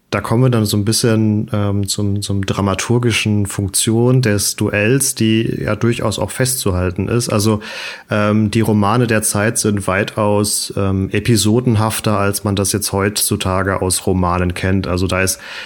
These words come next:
nicht unbedingt immer der, also eigentlich selten, der große Spannungsbogen drin, sondern das sind immer relativ kurze Geschichten von verschiedenen Studenten an einer oder auch mehreren Universitäten.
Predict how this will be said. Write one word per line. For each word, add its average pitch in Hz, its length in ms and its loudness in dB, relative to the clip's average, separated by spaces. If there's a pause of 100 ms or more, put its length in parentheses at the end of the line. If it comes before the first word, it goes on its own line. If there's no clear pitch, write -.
(100)
nicht 120 380 0
unbedingt 110 560 2
immer 110 420 0
der, 101 440 0 (100)
also 90 160 -2 (180)
eigentlich 90 360 -2
selten, 98 460 0 (280)
der 101 140 2
große 110 420 0
Spannungsbogen 113 1000 0
drin, 117 440 0 (220)
sondern 104 400 0
das 98 140 0
sind 120 140 -2
immer 107 340 0 (420)
relativ 110 480 0
kurze 151 400 0
Geschichten 127 580 0
von 104 280 0
verschiedenen 110 840 0 (580)
Studenten 117 640 0
an 92 160 -2
einer 123 440 2
oder 95 140 0
auch 87 120 -2
mehreren 127 540 2
Universitäten. 113 1080 0